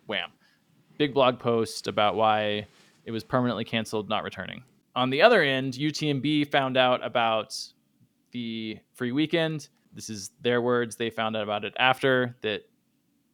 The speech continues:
Gary had canceled and went through the permitting process, and then in October announced a Whistler Ultra race, uh, under the U T M B brand that, you know, is remarkably similar to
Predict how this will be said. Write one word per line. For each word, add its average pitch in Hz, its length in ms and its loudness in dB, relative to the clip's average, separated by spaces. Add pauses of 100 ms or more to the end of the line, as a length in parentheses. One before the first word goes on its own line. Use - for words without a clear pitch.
Gary 107 220 -2
had 104 140 -8
canceled 147 640 4 (640)
and 113 800 -2 (600)
went 123 240 -4
through 131 120 0
the 127 80 2
permitting 135 340 0
process, 120 840 2
and 113 220 -6
then 110 340 -4
in 113 220 -8
October 113 540 -2
announced 107 640 -4
a 101 440 -6 (640)
Whistler 120 680 -2 (300)
Ultra 123 280 -4
race, 101 480 -6 (160)
uh, 104 400 -10 (240)
under 113 220 -6
the 110 80 -8
U 110 140 -6
T 117 160 -6
M 110 80 -6
B 107 80 -6
brand 170 500 2 (520)
that, 120 640 2 (520)
you 107 80 -10
know, 104 100 -4
is 104 160 -4
remarkably 131 520 6
similar 113 440 -2
to 107 560 -4